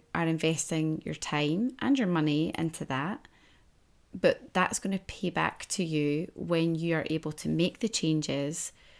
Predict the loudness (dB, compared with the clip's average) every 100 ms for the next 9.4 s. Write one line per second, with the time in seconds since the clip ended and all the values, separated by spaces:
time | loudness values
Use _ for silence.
0 | -20 _ 0 4 4 4 2 0 -2 -4
1 | -4 -2 -2 -2 -2 -4 -6 -12 -6 -4
2 | -2 0 -2 -4 -10 -18 _ _ -4 -4
3 | -2 -6 -6 -6 -8 -10 _ _ _ _
4 | _ _ _ _ _ _ _ _ _ 0
5 | 2 2 0 -2 -2 0 0 -2 -4 -2
6 | 0 0 -2 -4 -8 _ -20 -20 _ _
7 | _ _ -2 0 0 -2 -2 -2 -4 -4
8 | -6 -6 -4 -4 -4 -4 -4 -4 -6 -6
9 | -4 -2 -4